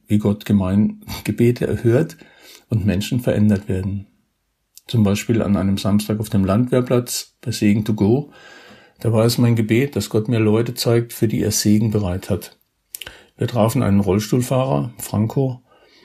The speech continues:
und ich erzählte ihm einige Storys aus meinem Leben und er erzählte mir einiges aus seinem Leben. Ich habe ihm angeboten, für ihn zu beten und er sagte, ähnlich wie wir das bei König Agrippa in der Apostelgeschichte gelesen haben,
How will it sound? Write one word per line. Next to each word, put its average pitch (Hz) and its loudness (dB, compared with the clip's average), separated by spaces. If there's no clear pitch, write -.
und 107 2
ich 107 0
erzählte 123 2
ihm 110 0
einige 107 -2
Storys 107 0
aus 107 -4
meinem 113 2
Leben 110 0
und 107 -6
er 107 -2
erzählte 107 -2
mir 117 0
einiges 123 0
aus 107 0
seinem 123 0
Leben. 104 -2
Ich - -8
habe 107 2
ihm 120 2
angeboten, 123 2
für 127 -6
ihn 120 0
zu 117 -4
beten 120 0
und 101 0
er 98 -2
sagte, 107 0
ähnlich 110 -4
wie 104 2
wir 110 2
das 101 -2
bei 104 -2
König 110 -2
Agrippa 123 -2
in 104 4
der - 0
Apostelgeschichte 117 -4
gelesen 110 0
haben, 113 0